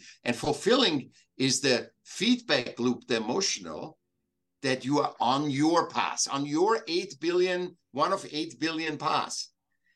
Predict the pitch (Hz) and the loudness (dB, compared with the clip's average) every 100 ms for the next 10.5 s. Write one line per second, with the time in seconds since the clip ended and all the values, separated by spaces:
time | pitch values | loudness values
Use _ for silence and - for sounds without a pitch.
0 | _ _ - 139 175 175 180 185 - 247 | _ _ -2 2 2 2 0 -2 0 0
1 | 247 160 143 120 135 151 147 156 - _ | 2 -2 0 -2 -2 -2 -4 -6 -12 _
2 | - 214 160 120 156 156 160 180 165 175 | -4 -2 -2 -6 -10 -6 0 0 0 -4
3 | - - 160 175 190 202 180 165 156 151 | -4 -4 -2 0 2 2 4 2 2 0
4 | 147 139 131 143 127 117 101 - - - | 0 -2 -2 -2 -2 -2 -6 -12 -20 -20
5 | _ 127 214 185 - 147 143 - 196 185 | _ 2 4 4 6 2 2 2 2 2
6 | 143 156 160 156 143 110 95 - _ _ | 2 4 4 -2 -6 -6 -6 -12 _ _
7 | _ _ _ _ _ - 143 143 156 151 | _ _ _ _ _ 0 0 0 0 0
8 | 151 147 135 - 160 185 - - - _ | 0 -2 0 2 4 2 2 0 0 _
9 | _ _ _ 139 117 156 185 - 147 156 | _ _ _ -10 0 2 2 -2 -2 2
10 | 151 151 147 120 131 | 2 2 0 0 -2